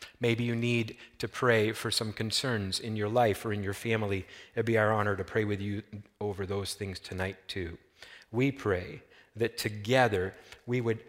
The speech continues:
learn a lesson from Mary, that the most important thing we can do in our lives is, is praise the Lord, magnify him, and make him great.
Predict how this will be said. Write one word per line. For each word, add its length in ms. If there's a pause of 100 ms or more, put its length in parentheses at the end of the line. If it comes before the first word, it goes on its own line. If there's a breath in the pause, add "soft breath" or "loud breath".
(140)
learn 380
a 60
lesson 500
from 240
Mary, 360 (520 loud breath)
that 140
the 80
most 280
important 480
thing 220
we 80
can 200
do 140
in 80
our 140
lives 400
is, 240
is 160
praise 380
the 80
Lord, 300 (600 soft breath)
magnify 640
him, 380 (280 loud breath)
and 240
make 420 (220)
him 400 (340 soft breath)
great. 680